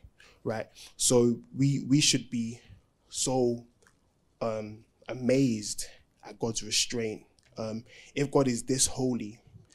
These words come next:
and this righteous that he took himself down from heaven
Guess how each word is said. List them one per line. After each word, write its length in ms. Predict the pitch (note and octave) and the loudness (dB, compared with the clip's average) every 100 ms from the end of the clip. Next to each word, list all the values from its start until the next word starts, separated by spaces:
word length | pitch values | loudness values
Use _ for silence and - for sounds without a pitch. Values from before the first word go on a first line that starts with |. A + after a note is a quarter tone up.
| - - | -20 -10
and 160 | A2+ A2+ | -4 2
this 220 | C#3 - | 2 2
righteous 340 | B2 B2 A#2+ | 0 -4 -6
that 100 | A2 | -10
he 320 | - C3 B2+ A#2 | -10 -10 -10 -10
took 180 | - C#3+ | -8 -8
himself 760 | - A2 - C#3 B2 B2 - - - _ - | -8 -6 -2 2 0 -2 -8 -14 -20 _ -6
down 240 | B2+ C3 | -2 -2
from 180 | C3+ A#2+ | -2 -6
heaven 460 | A#2+ B2 A2+ G#2 | -4 -6 -6 -14